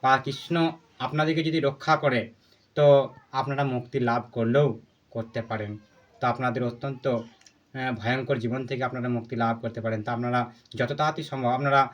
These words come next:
অনেক সময় দেখেছি কেউ কসাইখানা কাজ করছে, কেউ দু নম্বরি কাজ করছে, যত যা করছেন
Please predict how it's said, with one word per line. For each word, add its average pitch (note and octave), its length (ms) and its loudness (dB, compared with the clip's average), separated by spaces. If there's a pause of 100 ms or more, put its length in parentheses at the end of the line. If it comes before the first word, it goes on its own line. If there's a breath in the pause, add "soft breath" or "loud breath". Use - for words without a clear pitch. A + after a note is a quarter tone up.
(280 loud breath)
অনেক C#3 180 2
সময় C#3+ 200 -2
দেখেছি C#3 320 -2
কেউ C3 160 -2
কসাইখানা C3+ 540 -2
কাজ B2 280 -4
করছে, C3 360 -4 (480 soft breath)
কেউ C3+ 300 4
দু B2+ 200 -2
নম্বরি D3 380 4
কাজ B2+ 280 0
করছে, C#3 260 -2
যত E3+ 280 0 (180)
যা F#3 300 0
করছেন E3 500 2